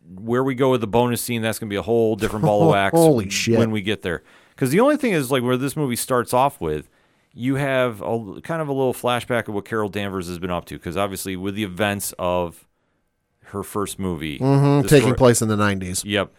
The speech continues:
Speaker 1: Destroying the supreme intelligence of the Kree nation.
Speaker 2: Mm-hmm.
Speaker 1: That has now caused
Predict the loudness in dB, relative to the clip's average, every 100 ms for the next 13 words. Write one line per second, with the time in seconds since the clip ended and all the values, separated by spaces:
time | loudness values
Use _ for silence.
0 | _ _ -10 -8 -4 -2 -2 -4 -6 -8
1 | -8 -6 -6 0 2 2 -2 -6 -8 -10
2 | -12 -10 -10 -8 -6 -4 -6 -6 -6 -6
3 | -10 -12 _ -4 -2 -2 -4 -8 -4 0
4 | 0 0 -4 -4 -2 -2 -4 -2 2 2
5 | 2 -2 -8 -18